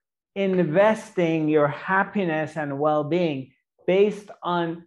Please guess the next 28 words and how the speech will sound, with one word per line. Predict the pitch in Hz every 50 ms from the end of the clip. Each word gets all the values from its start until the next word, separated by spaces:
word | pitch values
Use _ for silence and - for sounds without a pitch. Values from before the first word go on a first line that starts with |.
| _ _
what | 151 147 151 170 185 196 202
is | 208 202 190 175
happening | 180 180 190 196 190 185 190 208 196 185 180 180 175 170
in | 165 165 160
the | 165 165 - - _ -
outside | 160 175 190 202 190 190 - - 208 190 196 196 180 165
world, | 156 165 185 202 202 185 160 151 160 170 190 190 - - _ _ _ _ _ _ _ -
and | 165 175 180
you're | 175 180 180
looking | 175 190 208 214 214 214 226 208 196
for | 180 - 196 175 170 156
security | - - - _ - 170 165 165 - - 233 254 262 247 220 180 - - - 143 135 139 143 165 175 - _ _ _ _ _ _ _ _ -
in | 165 175 175
the | 165 170 165 - - -
outside | 180 208 240 247 254 - 233 202 170 156 151 147 143
world, | 143 147 147 143 147 151 156 165 185 185 185 - _ _ _ _ _ _ -
then | 139 165 202 233 247
you're | 247 247 240
in | 226 214 208 214
trouble, | 214 247 247 254 269 254 185 120 98 - - - _ _ _ _ _ _ _ - 143
because | 147 165 156 165 175 165 151
you're | 156 175 185 185
gonna | 170 175 175 165 165 151
be | 147 160 156
challenged | 151 - - 175 165 165 160 156 151 147 151
all | 151 - 143 147 147 147
the | 139 135
time. | 135 - 170 180 170 147 135 139